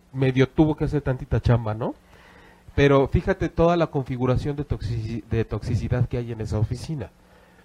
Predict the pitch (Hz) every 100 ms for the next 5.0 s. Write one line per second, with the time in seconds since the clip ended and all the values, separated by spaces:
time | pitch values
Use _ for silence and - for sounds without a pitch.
0 | - - 110 107 107 107 80 82 98 135
1 | - 143 127 127 131 139 131 135 123 110
2 | 107 110 117 117 127 127 - - - _
3 | - 104 110 107 113 117 127 110 110 110
4 | 117 113 113 110 104 104 104 107 110 110